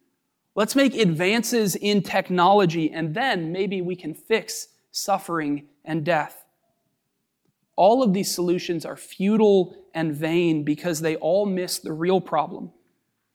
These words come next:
God's face is turned away from us. Our sin, our rebellion against Him as King, our rejection of His fatherly kindness has led to His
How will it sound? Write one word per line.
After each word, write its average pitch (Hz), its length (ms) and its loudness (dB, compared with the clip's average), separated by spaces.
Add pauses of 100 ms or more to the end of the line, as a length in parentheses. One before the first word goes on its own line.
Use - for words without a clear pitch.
(380)
God's 180 260 4
face 214 600 -4
is - 200 -10
turned 196 300 -4
away 160 240 2
from - 200 -8
us. - 300 -14 (800)
Our 165 120 2
sin, 175 640 -4 (520)
our 170 100 2
rebellion 180 640 6
against 196 380 2
Him 196 180 -2
as 185 160 -2
King, 151 360 -8
our 170 180 -8
rejection 175 720 -4
of 165 200 -8
His 165 200 -10
fatherly 185 640 0
kindness 160 720 -8 (760)
has 170 200 -4
led 180 300 4
to 185 160 -2
His 156 200 -4